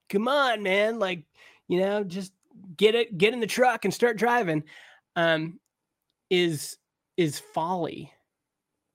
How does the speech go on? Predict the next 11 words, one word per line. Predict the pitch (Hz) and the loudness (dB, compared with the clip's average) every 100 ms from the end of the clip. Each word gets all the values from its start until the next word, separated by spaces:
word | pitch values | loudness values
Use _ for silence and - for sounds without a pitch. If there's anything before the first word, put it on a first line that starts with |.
| _ | _
This | 165 156 | -6 -2
idea | 175 170 156 202 196 | 0 0 0 0 2
that | 180 160 | 2 0
we | 180 | 0
would | 175 156 | 0 -2
just | 160 - | -4 -8
be, | - 160 151 147 - _ _ - | -4 -2 -2 -4 -12 _ _ -20
for | - 185 | -6 -4
example, | 139 165 170 151 117 110 139 - _ _ _ _ _ _ _ _ _ _ _ _ _ | -2 0 0 -2 -4 -4 -8 -14 _ _ _ _ _ _ _ _ _ _ _ _ _
for | 175 | -2
me, | 170 160 170 | 2 2 0